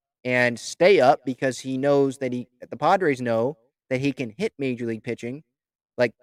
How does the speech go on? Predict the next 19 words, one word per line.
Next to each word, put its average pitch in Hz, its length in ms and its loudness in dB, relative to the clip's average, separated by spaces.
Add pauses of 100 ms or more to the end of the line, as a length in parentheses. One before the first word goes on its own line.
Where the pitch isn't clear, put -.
(120)
I 123 100 2
want 170 180 4
him 170 100 -2
to 156 60 -4
be 143 160 -4
confident 143 640 -6
when 127 120 -4
he 123 60 -4
comes 117 300 -6
up, 127 160 -2 (580)
and 117 340 -2 (460)
say, 143 480 2 (180)
"You 131 80 -8
know 147 80 0
what? 175 240 0
I'm 170 120 -2
gonna 180 120 -4
stay 160 380 -2
here." 113 280 -10